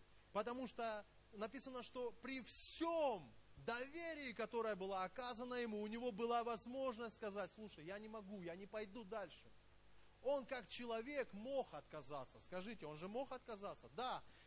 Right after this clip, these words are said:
его божественная природа, она толкала его к этому. Но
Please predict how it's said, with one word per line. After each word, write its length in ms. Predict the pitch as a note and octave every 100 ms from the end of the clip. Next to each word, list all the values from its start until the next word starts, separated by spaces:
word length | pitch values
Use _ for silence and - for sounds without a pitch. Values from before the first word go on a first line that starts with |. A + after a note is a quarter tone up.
| -
его 220 | G#3+ B3
божественная 800 | A#3 G3 G#3+ D#4 - A3 A3 G#3
природа, 540 | G3+ G3+ C#4+ D4+ G3+
она 200 | G3 A3
толкала 640 | G3+ G3+ G3 C4+ C4 A3+ G3
его 200 | F3+ F3+
к 100 | A#3+
этому. 340 | A3 D#3+ C3+
Но 300 | D3+ A#3 G3+